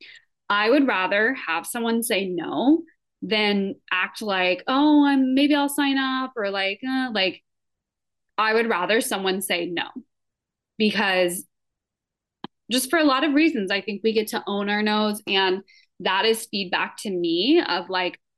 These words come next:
"Wow, I've been really clear and there's no questions for them," and like,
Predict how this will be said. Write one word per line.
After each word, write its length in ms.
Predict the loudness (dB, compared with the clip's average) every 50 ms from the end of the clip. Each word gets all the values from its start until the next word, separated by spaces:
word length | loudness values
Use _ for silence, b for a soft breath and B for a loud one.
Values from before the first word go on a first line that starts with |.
| _ _
"Wow, 440 | -6 -2 0 0 2 2 0 0 -2
I've 280 | -2 -2 -2 -2 -2 -4
been 180 | -4 -4 -2 -2
really 320 | -2 -2 -2 -4 -4 -6 -10 -14 -8
clear 480 | -4 -4 -2 0 0 2 2 0 B B B B B _ _ _ _ _ _ _ -4
and 520 | -2 0 0 2 2 2 2 0 0 -2 -4 _
there's 320 | -4 0 0 2 2 0 0
no 180 | 0 -2 -2
questions 680 | -4 -6 -12 -10 -6 -6 -4 -2 -2 2 4 4 4 4 2
for 80 | 2 2
them," 300 | 4 4 6 6 6 6
and 160 | 6 4 2
like, 180 | 0 0 0